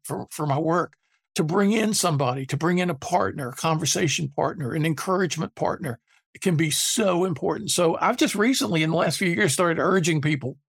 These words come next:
"Take advantage of the buddy system." They say, "No, don't go out in the ocean alone when there are rip currents and stuff." Yeah, right.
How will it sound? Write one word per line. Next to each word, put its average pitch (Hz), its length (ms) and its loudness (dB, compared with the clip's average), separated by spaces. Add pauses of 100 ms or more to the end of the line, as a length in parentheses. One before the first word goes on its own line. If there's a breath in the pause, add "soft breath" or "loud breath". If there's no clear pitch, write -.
(100)
"Take 202 180 2
advantage 170 380 2
of 147 40 2
the 151 60 2
buddy 151 260 2
system." 135 440 -4 (180 loud breath)
They 160 100 2
say, 196 160 4
"No, 202 200 2
don't 208 260 2
go 208 160 4
out 226 80 4
in 247 60 -2
the 190 140 4
ocean 202 260 0
alone 196 400 2
when 196 80 2
there 175 100 2
are 175 40 0
rip 208 180 0
currents 220 400 0
and 214 80 -2
stuff." 247 240 2
Yeah, 233 260 4
right. 226 300 0